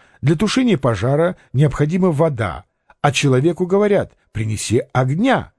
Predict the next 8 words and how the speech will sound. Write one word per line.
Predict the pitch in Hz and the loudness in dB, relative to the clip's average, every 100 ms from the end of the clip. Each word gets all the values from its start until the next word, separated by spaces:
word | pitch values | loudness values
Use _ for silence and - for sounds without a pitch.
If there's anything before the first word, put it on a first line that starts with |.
| _ _ _ _ - | _ _ _ _ -6
Ясно, | 104 110 196 220 170 139 | 0 2 4 2 -2 -8
что | 127 143 | -6 -4
дело | 123 165 196 | -2 0 2
не | 175 156 | 2 2
может | 143 165 156 190 | 2 2 0 -2
быть | 190 180 | -4 -4
сделано | 135 135 127 113 107 95 - | 0 0 2 0 -4 -6 -10
вследствие | - 117 143 131 - 185 | -4 0 0 0 -2 -2